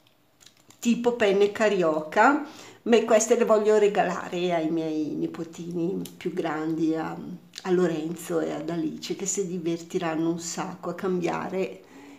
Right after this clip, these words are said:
il colore. Spero che scrivano anche, ma suppongo di sì. Vediamo un po' se,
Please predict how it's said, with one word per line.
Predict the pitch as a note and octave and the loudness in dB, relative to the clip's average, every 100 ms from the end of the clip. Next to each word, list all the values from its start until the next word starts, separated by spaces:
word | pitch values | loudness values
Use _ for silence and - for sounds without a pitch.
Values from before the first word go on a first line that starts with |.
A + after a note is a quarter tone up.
| _ | _
il | G3 F#3+ | -6 -6
colore. | - G#3 E3 E3 | 2 4 4 2
Spero | F#3 - B3+ | -2 -2 0
che | C4+ E4 | 4 4
scrivano | - - A#3+ A#3+ C4 D#4 | 4 2 4 8 12 12
anche, | C#4 G3 G#3 - C4+ | 12 8 0 2 4
ma | A#3+ - - | 4 0 -10
suppongo | - G#3 - F#3 F3+ F#3+ F#3+ | -10 -10 -6 0 2 2 0
di | F3 | 0
sì. | - - G#3+ - - - - - - - - | -6 -4 -4 -6 -14 -20 -20 -20 -20 -20 -2
Vediamo | F#3+ F#3 E3+ E3 F#3 | 0 2 0 2 2
un | F#3+ F#3 | 0 0
po' | E3+ E3 | 0 0
se, | - G#3+ G#3 F3 | 0 2 4 2